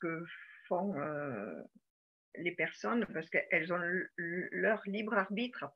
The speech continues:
priori. En tout cas, si elles écoutent leur petite voix, elles feront ce qui est le plus juste pour elles. Et, euh, et il n'y a pas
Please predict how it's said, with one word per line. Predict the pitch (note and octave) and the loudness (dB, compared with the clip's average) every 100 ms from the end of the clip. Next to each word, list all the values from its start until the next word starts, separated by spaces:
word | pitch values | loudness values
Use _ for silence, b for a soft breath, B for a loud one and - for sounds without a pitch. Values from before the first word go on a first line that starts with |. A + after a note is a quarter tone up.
| - | -10
priori. | F3+ F3+ F3+ A#3+ B3+ | -4 -2 4 4 2
En | - - - _ | -4 -18 -20 _
tout | - | 4
cas, | G3 G3+ | 6 6
si | - | 4
elles | D#3+ F3 | 2 0
écoutent | G3 B3+ B3+ F#3+ | -2 -2 0 0
leur | E3 - | 0 -4
petite | F3 F3+ - E3+ F3+ | -8 -8 -6 -6 2
voix, | G3 C4 B B B - | 2 2 B B B -4
elles | E3+ | -2
feront | F3 E3 G3 A3+ | -2 2 4 2
ce | - | 0
qui | - | -2
est | F3 | -2
le | D#3+ | -4
plus | E3+ | -4
juste | F#3 G3+ - - | -4 -4 -8 -8
pour | E3 G3+ | 0 4
elles. | G#3 G3 F#3 _ b b b _ _ | 4 2 -6 _ b b b _ _
Et, | E3 D#3+ D3+ | -6 -2 -2
euh, | C#3+ - - - _ _ _ | -2 -4 -8 -16 _ _ _
et | E3 E3+ D#3 D3 - - | -8 -6 -6 -8 -10 -2
il | |
n'y | F3 | 4
a | E3+ | 4
pas | - G#3+ G#3+ | 8 8 10